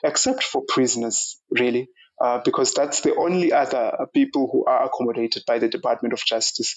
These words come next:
Prisoners, Irish prisons are run by the Department of Justice. And so we want to move away from there to take the provision of accommodation for asylum seekers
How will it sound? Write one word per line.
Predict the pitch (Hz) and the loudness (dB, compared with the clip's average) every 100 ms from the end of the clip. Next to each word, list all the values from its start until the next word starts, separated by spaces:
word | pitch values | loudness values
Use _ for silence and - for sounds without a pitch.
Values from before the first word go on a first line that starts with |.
| - - - | -12 -14 0
Prisoners, | 151 131 117 107 - 135 | 2 4 2 0 0 2
Irish | 143 147 - | 2 2 0
prisons | - 123 117 110 - - - | -2 -2 -2 -4 -4 -6 0
are | 127 | 0
run | 123 117 113 | 0 -2 -2
by | 117 | -2
the | 113 | -2
Department | 113 - 123 123 | -4 -2 -2 -2
of | - - | -4 -4
Justice. | - - - | -4 -4 0
And | 135 | 2
so | 147 147 | 2 2
we | |
want | 147 151 196 | 2 2 0
to | - 175 | 0 0
move | 139 | 0
away | 117 120 | 0 0
from | 127 - 117 | -2 -4 -2
there | 113 123 - - - - | 0 -2 -4 -10 -10 -4
to | 131 | 0
take | 185 226 - | 2 2 0
the | |
provision | 139 135 120 147 147 | -2 -2 0 2 2
of | 123 - | 0 -2
accommodation | 131 - 120 113 117 127 120 | -4 -2 0 2 2 0 -2
for | 123 120 | -2 -2
asylum | - 120 117 | 0 0 -2
seekers | 139 135 - | 0 -2 -2